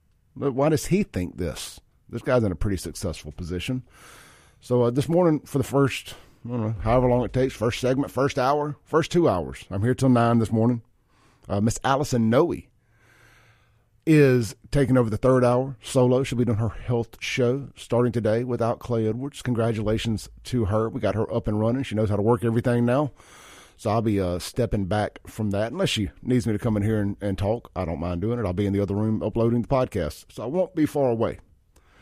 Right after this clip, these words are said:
But so y'all stay tuned for that. I'm here for two hours. <clears throat> Real quick, though,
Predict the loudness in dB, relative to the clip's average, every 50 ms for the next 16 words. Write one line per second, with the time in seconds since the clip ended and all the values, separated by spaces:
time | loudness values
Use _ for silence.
0 | -20 -20 -20 -20 -20 _ -20 -20 -20 _ _ _ -6 -4 0 4 6 6 6 6
1 | 6 4 4 4 4 4 4 4 4 4 4 4 4 4 4 4 2 2 0 2
2 | 2 2 2 0 -2 -6 -8 -12 -14 -16 -18 -20 _ _ _ 2 4 4 6 4
3 | 4 2 -2 -8 -6 2 6 6 6 6 4 2 4 4 4 4 2 0 0 0
4 | 2 0 0 -2 -6